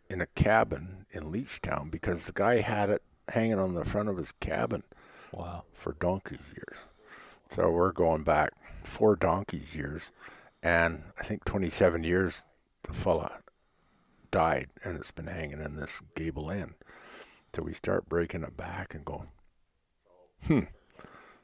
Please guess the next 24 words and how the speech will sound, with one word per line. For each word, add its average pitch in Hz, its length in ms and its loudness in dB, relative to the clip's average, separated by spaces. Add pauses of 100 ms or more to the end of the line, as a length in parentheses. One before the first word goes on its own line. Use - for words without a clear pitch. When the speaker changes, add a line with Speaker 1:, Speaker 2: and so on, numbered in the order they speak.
(540)
Speaker 1:
So 90 440 6 (220)
it - 80 -20
turns 95 280 4
out 90 260 8
that 95 120 -4 (140)
the 82 80 -4
miner's 95 560 4 (800)
cabin 87 500 8
that 90 180 -2
had 107 320 4
it 85 80 2
Speaker 2:
Okay. 101 260 -2 (560)
Speaker 1:
was - 180 0
from 85 180 -4
Atlin. - 340 -4 (800)
So - 180 2
Speaker 2:
Right. 71 80 4
Speaker 1:
now 82 220 4
we 78 140 2
know, 71 320 0 (220)
yeah, - 120 -4 (100)
it's - 200 -8
a - 20 -6
doll. - 340 -8